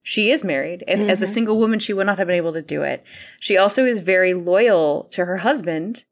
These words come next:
Speaker 1: and keeps expecting that he is going to come and claim her. And so when she starts having feelings for someone else, she has a lot of conflict there. And I guess it's just a presentation of marriage that we don't always see in a lot of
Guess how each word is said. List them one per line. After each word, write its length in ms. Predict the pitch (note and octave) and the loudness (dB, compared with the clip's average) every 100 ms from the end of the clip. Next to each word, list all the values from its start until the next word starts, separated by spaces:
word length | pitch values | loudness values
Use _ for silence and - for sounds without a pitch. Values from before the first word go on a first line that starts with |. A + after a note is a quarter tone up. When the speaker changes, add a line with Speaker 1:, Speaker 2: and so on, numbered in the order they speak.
| _ | _
Speaker 1:
and 200 | F#3 F#3 | -2 -2
keeps 240 | A3+ G#3+ | -2 -2
expecting 420 | G#3+ - A#3+ B3+ F#3+ | -6 -2 -4 -2 -4
that 120 | E3+ | -2
he 160 | F#3 | 0
is 100 | F3+ | 0
going 220 | F3 E3+ F3 | 0 -2 -2
to 80 | |
come 200 | - E3+ | -4 -4
and 280 | E3 E3 D#3+ - _ _ | -4 -6 -8 -14 _ _
claim 380 | - G#3+ B3 B3 | -6 -2 0 0
her. 420 | E3+ D3 C3 G1+ - | 0 0 0 0 -2
And 200 | E3+ F3 | -4 -2
so 440 | F#3+ F3 E3 E3 - _ | 2 4 2 -2 -8 _
when 160 | F3 E3+ | -2 -2
she 140 | F#3 | -4
starts 280 | F3+ F3+ F3 | -4 -2 -2
having 260 | F#3 F3 F3+ | -2 -2 -4
feelings 340 | F3+ F3 E3+ | -2 -2 -2
for 60 | D#3 | -8
someone 280 | - E3 D3+ | -8 -6 -2
else, 460 | G#3+ A3 G3 - - _ - | 0 0 -2 -8 -12 _ -12
she 200 | - G3 | -4 -2
has 720 | F3+ G3 F#3+ F3+ - - - _ - - | 0 0 0 -4 -10 -10 -14 _ -8 0
a 120 | F3 | 2
lot 220 | E3 D#3+ | 2 0
of 120 | G3 | -2
conflict 560 | - B3+ D4 - D#3+ - | -2 -2 -2 -6 -8 -6
there. 240 | D3 D#3 | -2 0
And 180 | E3+ F3 - - - - | 0 -2 -8 -18 -8 -4
I 60 | |
guess 200 | A3+ C4 | -2 -2
it's 120 | B3 | -2
just 160 | A#3+ A#3+ | -2 -2
a 40 | |
presentation 640 | A#3+ C4+ A3+ G#3+ E3+ E3+ F3+ | -2 -2 -2 -2 -4 -4 -4
of 120 | D#3+ | -2
marriage 400 | D#3 D#3 D3+ D3+ | -4 -4 -4 -4
that 200 | C#3+ - _ - | -4 -4 _ -4
we 100 | G3+ | -2
don't 280 | F#3+ F3+ - | 2 0 2
always 380 | E3+ E3 E3+ E3+ | 2 2 0 -4
see 560 | - D#3 C3+ C#3 - _ _ | -4 -4 -4 -8 -14 _ _
in 120 | F3+ E3 | 0 0
a 80 | |
lot 220 | D#3 D#3 D3+ | 2 0 2
of 360 | D3+ D3+ - | 0 -4 -14